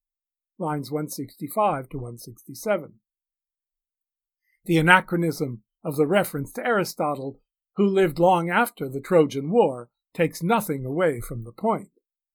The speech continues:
In response to the superficial chop logic of Troilus, Hector argues rightly as follows. "Nature craves all dues be rendered to their owners. Now,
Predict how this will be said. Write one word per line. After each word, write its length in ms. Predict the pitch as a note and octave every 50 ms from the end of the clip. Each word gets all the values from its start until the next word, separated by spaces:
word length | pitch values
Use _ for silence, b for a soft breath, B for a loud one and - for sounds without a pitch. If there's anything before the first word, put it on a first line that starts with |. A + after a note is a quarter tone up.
| _ _ _ _ _ _ _ _ _ _ _ _ _ _ _ _ _ _ _ _ _
In 140 | C#4 A3+ A3
response 640 | A3 G#3+ G3+ - - - G3+ A#3+ C#4+ D4+ - - -
to 140 | - A#3
the 120 | F#3 F#3 E3+
superficial 840 | - - G3+ F#3 - F#3 D#3+ - - B3 C4+ C#4 - - F#3+ D3+ C#3
chop 360 | - - A3 G3+ F#3+ F#3+ F#3+ -
logic 480 | C#3+ D#3 E3+ G3 G3+ C#3 C3+ C#3 - -
of 140 | B2+ B2
Troilus, 580 | - - C4 C4 B3 A3 E3+ D#3+ G3+ G3+ - - _ _ _ _ _ _ _ _
Hector 480 | - A3+ A#3 A3 - - A#3+ A#3 - -
argues 460 | F3+ E3+ F3 E3+ D#3+ A3 A#3 G#3 F3
rightly 640 | F#3 A3+ B3 A3 G3+ G3+ - - C#3+ D#3 F#3+ A#3 - _ _ _ -
as 220 | G#3+ G#3 G#3 G#3+
follows. 600 | - - A#3 G3+ E3 C3 A#2 G#2 - - - - _ _ _ _ _ _ _ _ _ _ _ _ _ _ _ _ _ _ _ _ _ _ _ _ -
"Nature 480 | F3 F3+ A3 A#3 A#3 G#3+ - B3 A#3
craves 640 | G#3+ - - F#3+ F#3+ G3 G3+ G#3 G#3 G#3+ G#3 - - -
all 340 | - F#3 G3 G#3+ G#3+ G#3+
dues 380 | F#3 C#3 D3+ G3 G#3 G#3 G#3 -
be 200 | - - G#3 G3
rendered 500 | E3 D3+ F#3 G3 F#3+ F3+ F#3+ F#3+ G3 E3+ - _ -
to 120 | F3+ D#3
their 300 | D3 F3 F#3 F#3+ G3+ -
owners. 600 | A#3+ B3+ B3 G#3+ F3 C#3 B2 A2+ A2+ - - - _ _ _ _ _ _ _ _ _ _ _ _ _
Now, 460 | - G#3+ A3 G#3+ G3 F3 D3 C3 -